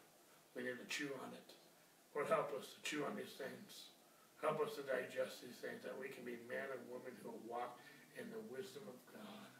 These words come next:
and that we can be a blessing to those, you know, who are around us and you have placed in our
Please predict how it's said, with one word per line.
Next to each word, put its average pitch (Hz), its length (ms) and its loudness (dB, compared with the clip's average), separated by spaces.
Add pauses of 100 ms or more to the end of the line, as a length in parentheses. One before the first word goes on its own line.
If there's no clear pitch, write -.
(840)
and 117 80 -4
that - 160 -2
we 139 80 0
can 120 160 -6
be 123 80 0
a 113 100 0 (120)
blessing - 480 -2
to - 100 -4
those, - 640 -6 (640)
you - 80 -2
know, - 120 -2 (120)
who - 160 0
are - 160 0
around - 220 -4 (100)
us - 300 -8 (240)
and - 200 -2 (120)
you 131 160 -2
have - 120 -2
placed - 240 0
in - 80 2
our - 100 0